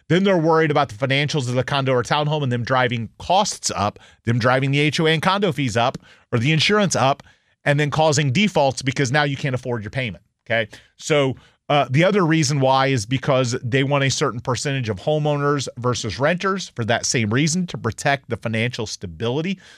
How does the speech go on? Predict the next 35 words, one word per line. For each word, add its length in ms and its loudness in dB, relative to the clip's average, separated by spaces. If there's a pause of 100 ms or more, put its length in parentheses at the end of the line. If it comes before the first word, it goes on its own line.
(320)
of 160 2
the 100 4
association. 880 0 (720)
Um, 320 2 (240)
so 440 2 (180)
there 120 4
are 40 6
a 60 4
lot 260 4
of 140 2
requirements 640 2
also 260 0
on 140 0
condition 520 -2 (280)
for 120 0
condos 440 -2
and 80 -6
townhomes, 520 0
because 460 2 (540)
with 180 4
a 60 2
condo 260 2
and 100 0
townhome, 320 2
you're 140 2
giving 420 0
away, 680 2 (360)
and 120 0
again, 160 2
it's 180 -4
much 340 2
more 160 2
likely 400 2
on 120 0
condos, 600 -4